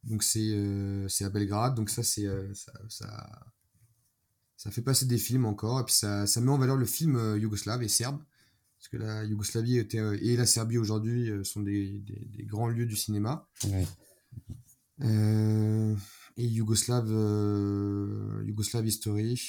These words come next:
Speaker 1: qui est un autre Instagram, euh, qui publie, euh, notamment, euh, sur les années quatre-vingt-dix, euh, des images, des photos, euh, voilà.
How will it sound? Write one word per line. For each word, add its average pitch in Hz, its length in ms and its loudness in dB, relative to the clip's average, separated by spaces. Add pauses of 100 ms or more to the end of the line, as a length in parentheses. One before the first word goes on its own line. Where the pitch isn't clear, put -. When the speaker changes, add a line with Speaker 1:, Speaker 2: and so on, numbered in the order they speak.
(1040)
Speaker 1:
qui - 100 -12
est 110 140 -10
un 107 140 -2
autre 107 240 -6
Instagram, 104 600 -2 (320)
euh, 104 120 -8 (680)
qui - 140 -14
publie, 101 520 -4
euh, 101 140 -2
notamment, 101 580 -4
euh, 101 80 -8
sur 110 260 -10
les 101 140 -6
années 104 140 -4
quatre-vingt-dix, 104 920 -4
euh, 107 220 -10 (460)
des 104 200 0
images, 113 280 4
des 110 100 2
photos, 104 720 -2
euh, 104 100 -2 (1000)
voilà. 127 260 -2